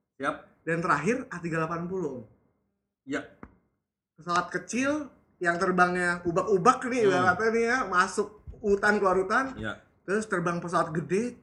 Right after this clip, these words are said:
Speaker 2: canggih, dan masuknya airport yang keren-keren, krunya banyak, pasti ibaratnya turun,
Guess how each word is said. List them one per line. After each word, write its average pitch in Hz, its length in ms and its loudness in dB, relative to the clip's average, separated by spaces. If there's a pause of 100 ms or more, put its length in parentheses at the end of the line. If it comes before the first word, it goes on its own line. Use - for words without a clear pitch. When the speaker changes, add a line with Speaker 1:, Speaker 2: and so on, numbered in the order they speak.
Speaker 2:
canggih, 151 880 -8 (720)
dan 151 400 0 (640)
masuknya 156 480 -4
airport 156 240 -6
yang 151 160 -4
keren-keren, 160 520 0 (200)
krunya 170 400 0
banyak, 175 480 0
pasti 175 320 -4
ibaratnya 185 480 0
turun, 180 560 0